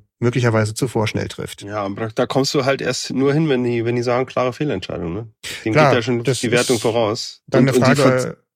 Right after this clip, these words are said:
Speaker 1: das Regelwerk zu justieren, vielleicht,
Speaker 2: Ja.
Speaker 1: ähm, oder, oder was ja auch immer wieder angeregt wird, ist, ob man, ähm, den, den jeweiligen Mannschaften, äh, oder dem Trainerstab die Möglichkeit gibt,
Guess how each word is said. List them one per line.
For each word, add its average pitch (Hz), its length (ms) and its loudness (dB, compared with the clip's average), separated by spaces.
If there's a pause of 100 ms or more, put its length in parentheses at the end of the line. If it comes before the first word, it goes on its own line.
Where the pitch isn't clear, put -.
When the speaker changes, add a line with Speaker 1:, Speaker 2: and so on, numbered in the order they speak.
(260)
Speaker 1:
das 120 220 -4
Regelwerk 131 400 2
zu - 80 -4
justieren, 113 600 -2
vielleicht, 104 640 0
Speaker 2:
Ja. 127 200 2
Speaker 1:
ähm, 127 140 -2 (400)
oder, 131 380 2
oder 127 220 2
was 131 120 0
ja 123 120 -2
auch - 160 -4
immer 139 260 0
wieder 127 180 2
angeregt 123 1400 -2
wird, 123 220 0
ist, 127 220 -4
ob - 220 -6
man, 117 540 2
ähm, 117 380 -4
den, 110 440 -4 (720)
den 113 100 0
jeweiligen 117 420 4
Mannschaften, 123 680 2 (240)
äh, 110 400 -2 (140)
oder 113 200 -4
dem 110 120 -4
Trainerstab 127 560 0
die 117 100 0
Möglichkeit 110 580 -2
gibt, - 300 -4